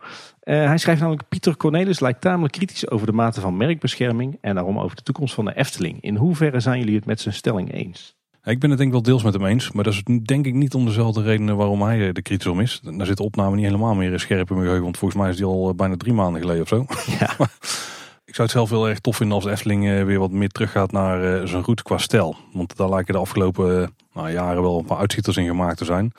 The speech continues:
Speaker 2: Eh, en, en daar zit het bij mij vooral in. En de zaken als sprookjesbomen en zo, ja, ik snap het wel, maar ook dat hoeft niet per se. Ik, ik denk dat er ook veel mogelijk is als de Efteling meer bij zijn, eh, eh, visuele uitstraling blijft, zoals ze die, eh, van oudsher, eh, hadden.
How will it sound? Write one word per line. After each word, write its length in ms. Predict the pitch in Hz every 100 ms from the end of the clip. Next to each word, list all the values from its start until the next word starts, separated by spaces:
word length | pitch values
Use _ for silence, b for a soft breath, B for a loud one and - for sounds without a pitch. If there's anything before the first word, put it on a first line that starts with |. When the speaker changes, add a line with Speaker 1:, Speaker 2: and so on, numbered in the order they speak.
| B B B B
Speaker 2:
Eh, 420 | - 95 92 92
en, 120 | 92
en 200 | 92 101
daar 240 | 92 104 101
zit 120 | 101
het 100 | 101
bij 80 | 95
mij 300 | 98 101 92
vooral 320 | 90 90 90
in. 260 | 95 127 123 b b b
En 340 | 92 92 92
de 200 | - 107 -
zaken 360 | - 107 101
als 100 | 101
sprookjesbomen 540 | - 113 107 98 104 101
en 60 |
zo, 140 | 95 98
ja, 120 | 101
ik 100 | 101
snap 160 | 127 113
het 100 | 104
wel, 300 | 113 117 107
maar 240 | 98 95
ook 140 | 104 98
dat 220 | - 95 95
hoeft 260 | 98 -
niet 300 | 98 95 - - _
per 220 | - 85 -
se. 280 | - 104
Ik, 200 | 110 107
ik 240 | 92 87 104
denk 140 | 117
dat 100 | 117
er 60 | 113
ook 100 | 110
veel 180 | - 135
mogelijk 320 | 131 123 117
is 80 | 107
als 100 | 104
de 80 |
Efteling 340 | 107 98 104 101
meer 260 | 101 101
bij 200 | 95 95
zijn, 220 | 92 92 90
eh, 840 | 90 90 80 80 87 - - 90
eh, 40 | 87 B B B
visuele 500 | _ - 98 98 95
uitstraling 560 | 90 107 98 90 87 90
blijft, 300 | 87 87 -
zoals 260 | - 98 87
ze 100 | 90
die, 280 | 95 90 87
eh, 80 |
van 140 | 85 87
oudsher, 400 | 98 - 90 85
eh, 100 | 85
hadden. 260 | 87 98